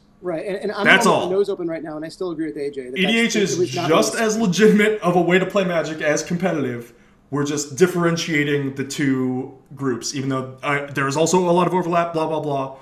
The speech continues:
Speaker 2: Nobody is saying th-, those, like, terrible, mean absolutes. That's not, that's not me.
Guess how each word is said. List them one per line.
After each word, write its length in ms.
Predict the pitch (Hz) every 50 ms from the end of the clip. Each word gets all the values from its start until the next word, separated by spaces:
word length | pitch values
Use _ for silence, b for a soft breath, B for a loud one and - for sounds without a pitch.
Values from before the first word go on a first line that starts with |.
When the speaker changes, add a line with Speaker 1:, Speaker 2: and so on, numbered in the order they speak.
| B B B _ -
Speaker 2:
Nobody 340 | 120 135 - 170 175 190
is 140 | 190 180 -
saying 260 | 190 180 170 170 165
th-, 180 | 160 165 165 -
those, 220 | 143 151 151 147 143
like, 160 | 147 135 -
terrible, 600 | - - 185 175 165 165 175 170 160 151 156 156
mean 500 | 147 143 156 156 151 151 151 151 147 143 -
absolutes. 600 | 143 139 139 139 - 143 135 127 110 101 - -
That's 200 | - 127 120 127
not, 340 | 135 131 127 127 - - -
that's 160 | 131 127 127
not 140 | 135 127 123
me. 240 | 123 117 107 98